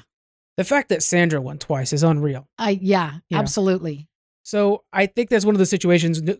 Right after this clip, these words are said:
Speaker 1: going in is he knows that he played a fun enough game, which that's another thing we, we should talk about too. Shan as well.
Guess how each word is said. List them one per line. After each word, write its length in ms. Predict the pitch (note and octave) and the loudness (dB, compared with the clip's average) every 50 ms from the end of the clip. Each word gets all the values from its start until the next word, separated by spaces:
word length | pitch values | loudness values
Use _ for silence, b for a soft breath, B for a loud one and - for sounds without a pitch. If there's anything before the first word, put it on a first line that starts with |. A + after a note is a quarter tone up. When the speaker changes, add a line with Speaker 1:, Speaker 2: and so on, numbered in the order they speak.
| - F3+ | -6 -2
Speaker 1:
going 300 | F3+ F#3+ G3+ F#3+ F#3 F3+ | 2 2 4 4 4 2
in 160 | F3 E3+ E3 | 2 2 0
is 140 | D#3+ D3+ - | 0 -2 -2
he 140 | F#3 G#3+ A3+ | -2 0 0
knows 360 | A3+ G#3+ G#3 G3 F#3+ F#3 E3+ | 2 2 4 4 2 2 2
that 120 | F3 F3 | 0 -2
he 120 | E3 G3+ A3+ | -2 -4 -6
played 360 | - _ A#3+ A#3+ A#3 A#3 G#3+ | -4 _ 2 4 4 4 2
a 140 | E3+ E3+ - _ _ _ - | 0 -4 -12 _ _ _ 0
fun 200 | A3+ A3+ A#3+ A#3 | 2 2 4 4
enough 360 | G#3 F3+ E3 D#3+ D#3 C#3+ - | 2 2 2 0 -2 -2 -2
game, 440 | - D#3+ D3 C#3+ C#3 C#3+ C#3+ D#3 E3 _ _ _ | -2 -2 -2 0 -2 -4 -8 -10 -14 _ _ _
which 220 | - G3 F#3+ - - | 0 0 0 2 2
that's 220 | C4+ C4+ C4 - | 2 2 2 0
another 200 | G#3 F#3+ G3 F3+ | -2 -2 -2 -2
thing 240 | D#3 - E3+ E3 D#3 | -2 -2 -4 -2 -4
we, 220 | E3 E3 E3 E3+ F3 | -6 -6 -8 -8 -6
we 120 | E3+ E3+ | -6 -6
should 120 | - - | -4 0
talk 140 | - F3 E3+ | 0 0 2
about 240 | D#3+ E3 D#3 D3 - - _ _ _ | 2 2 0 0 -4 -8 _ _ _
too. 200 | - C4 G#3 b b b b _ | 0 0 0 b b b b _
Shan 360 | - - - A#3+ A#3 G#3 F#3+ | -10 -4 0 2 2 4 2
as 120 | F3+ E3+ F3+ | 2 0 0
well. 320 | A3 A#3+ A3 D#3+ D3 - | 2 2 2 0 0 -6